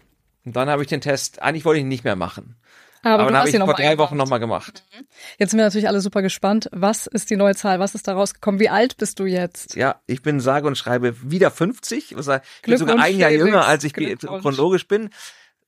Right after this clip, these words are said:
Speaker 1: Dankeschön, vierundzwanzig war ich ja neunundvierzig, jetzt bin ich einundfünfzig und mein biologisches Alter ist fünfzig. Ich habe also in einem Jahr jetzt sozusagen zwanzig Jahre zurückgewonnen.
Speaker 2: Und was hat das mit dir gemacht, als du dieses Ergebnis gesehen hast? Da hast du ja lange drauf hingearbeitet.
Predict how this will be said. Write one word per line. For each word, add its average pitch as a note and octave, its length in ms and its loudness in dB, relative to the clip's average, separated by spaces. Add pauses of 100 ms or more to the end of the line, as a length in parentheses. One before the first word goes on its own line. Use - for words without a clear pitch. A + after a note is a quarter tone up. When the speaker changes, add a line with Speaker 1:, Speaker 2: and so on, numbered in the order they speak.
(500)
Speaker 1:
Dankeschön, F3+ 500 2
vierundzwanzig D3 800 -2
war A2 140 0
ich A#2+ 100 -6
ja B2 80 -2
neunundvierzig, D#3+ 640 0
jetzt A#2 160 0
bin G2 100 -6
ich - 160 -8
einundfünfzig D#3+ 760 -2 (280)
und - 60 -10
mein A#2+ 100 -2
biologisches A#2+ 480 0
Alter A2+ 240 -2
ist - 120 -6
fünfzig. D#3 360 -2
Ich - 160 -6
habe B2+ 180 -2
also A#2+ 140 0
in - 140 -4
einem C3 280 2
Jahr A#2 400 0 (320)
jetzt A2+ 300 0
sozusagen A2 520 -2
zwanzig G#2 440 -2
Jahre G2+ 300 -2
zurückgewonnen. B1+ 680 -10 (800)
Speaker 2:
Und G#3 120 2
was G3+ 160 2
hat G3+ 80 2
das G#3 120 -2
mit G3+ 120 0
dir G#3 100 2
gemacht, G3 320 0
als - 160 -6
du G#3 60 -6
dieses G3 200 -4
Ergebnis G#3 480 -2
gesehen A3 320 -2
hast? A3 160 -4
Da G#3 60 2
hast F#3+ 60 2
du G#3 60 0
ja G3+ 40 4
lange G#3+ 220 4
drauf G3 180 0
hingearbeitet. F3+ 880 -2